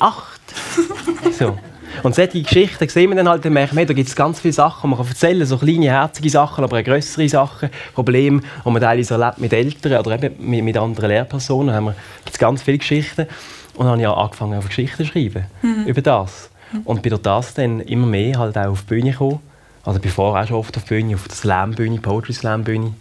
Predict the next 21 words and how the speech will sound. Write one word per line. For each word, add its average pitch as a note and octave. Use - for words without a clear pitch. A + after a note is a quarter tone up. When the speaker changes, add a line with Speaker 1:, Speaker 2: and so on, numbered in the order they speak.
Speaker 1:
gewesen. A#2
Speaker 2:
Was A#3
Speaker 1:
Und C4+
Speaker 2:
war -
so A3
Speaker 1:
dann G3
Speaker 2:
das -
Highlight C4
gewesen C4+
von A3+
eurem A3
bisherigen, G#3+
bisherigen G#3+
Kabarettisten, A3
Slam-Poeten, G#3
Geschichtenverzähler G#3+
da G#3
sein? G#3
Speaker 1:
Das -
Highlight? B2+
Speaker 2:
Ja. A3